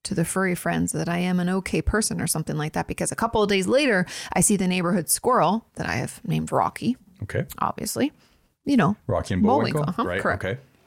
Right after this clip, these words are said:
Speaker 1: He deliberately stopped along the way he normally runs and stares into my soul long enough for me to capture a picture. <gasps> Oh, we have a picture. Look at him
Speaker 2: Oh,
Speaker 1: staring.
Speaker 2: Katie loves squirrels. Oh, hey,
Speaker 1: Look at
Speaker 2: buddy.
Speaker 1: Look, he's so,
Speaker 2: Yeah.
Speaker 1: so pensive, so
Speaker 2: Looking right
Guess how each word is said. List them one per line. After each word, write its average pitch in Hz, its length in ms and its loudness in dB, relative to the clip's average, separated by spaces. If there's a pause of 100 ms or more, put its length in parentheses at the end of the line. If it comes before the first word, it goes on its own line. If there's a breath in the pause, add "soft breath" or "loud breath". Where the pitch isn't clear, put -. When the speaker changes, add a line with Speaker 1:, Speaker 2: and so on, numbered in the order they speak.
(380 loud breath)
Speaker 1:
He 226 160 6
deliberately 208 440 4
stopped 175 340 0
along 165 220 2
the 151 80 2
way 165 240 2
he 175 100 -2
normally 156 340 0
runs 160 380 -2 (220 loud breath)
and 175 120 2
stares 208 320 4
into 190 140 2
my 165 140 2
soul 170 340 2
long 170 340 2
enough 175 180 -2
for 170 100 -4
me 160 120 -2
to 208 60 -2
capture - 400 -4
a - 40 -4
picture. - 380 -2
<gasps> - 40 -8
Oh, 220 400 -4 (100)
we - 80 -20
have - 100 -16
a - 60 -16
picture. - 440 -8
Look 285 180 4
at 523 100 4
him 175 120 2
Speaker 2:
Oh, 165 40 2
Speaker 1:
staring. 165 380 0
Speaker 2:
Katie 87 80 -2
loves 82 200 -2
squirrels. - 360 -4 (580)
Oh, 185 280 4 (340)
hey, - 60 -4
Speaker 1:
Look - 80 4
at 160 60 0
Speaker 2:
buddy. 135 300 0 (380)
Speaker 1:
Look, 262 260 0
he's 220 140 2
so, 247 380 2 (420)
Speaker 2:
Yeah. 101 320 0
Speaker 1:
so - 180 -2
pensive, - 520 -2
so - 140 -4
Speaker 2:
Looking - 240 -2
right - 120 0